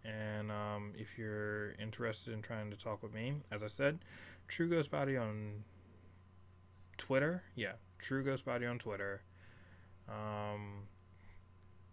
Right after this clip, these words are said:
the True Ghost Body on PlayStation Network. I know, a weird one, I know. Um, Ghost Body on Twitch, twitch dot T V slash ghost body. There you go. And, um, like,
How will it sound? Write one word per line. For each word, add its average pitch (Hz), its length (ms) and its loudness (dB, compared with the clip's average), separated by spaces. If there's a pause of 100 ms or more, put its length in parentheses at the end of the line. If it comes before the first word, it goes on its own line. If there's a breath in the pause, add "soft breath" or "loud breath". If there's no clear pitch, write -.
(160)
the 113 120 6
True 135 280 2
Ghost 123 220 2
Body 113 440 4
on 104 1040 0 (960)
PlayStation 113 440 0
Network. 101 480 -4 (460 loud breath)
I 110 120 4
know, 101 240 2
a 98 40 0
weird 101 260 0
one, 98 180 -4
I 98 80 -4
know. 95 200 -4 (640 loud breath)
Um, 107 400 0
Ghost 123 300 6
Body 117 320 4
on 101 260 -4
Twitch, 139 640 0
twitch - 260 -4
dot 107 100 -2
T 113 100 -4
V 104 100 -2
slash 104 280 -4
ghost 101 200 -6
body. 110 300 -2 (100)
There - 120 -8
you 71 80 -8
go. 123 200 -4 (800 loud breath)
And, 117 1000 4
um, 113 540 2 (1040 loud breath)
like, 110 500 0